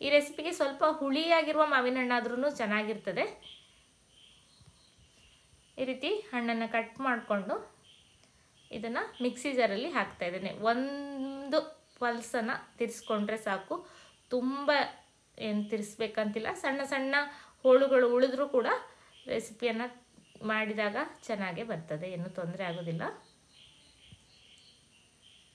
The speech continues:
ಪರಿಮಳ ಇರುವ ಯಾವುದೇ ಮಾವಿನ ಹಣ್ಣನ್ನ ನೀವು ಇಲ್ಲಿ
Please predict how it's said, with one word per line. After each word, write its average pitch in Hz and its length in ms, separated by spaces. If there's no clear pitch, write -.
ಪರಿಮಳ 302 400
ಇರುವ 285 260
ಯಾವುದೇ 220 420
ಮಾವಿನ 214 340
ಹಣ್ಣನ್ನ 190 380
ನೀವು 185 180
ಇಲ್ಲಿ - 280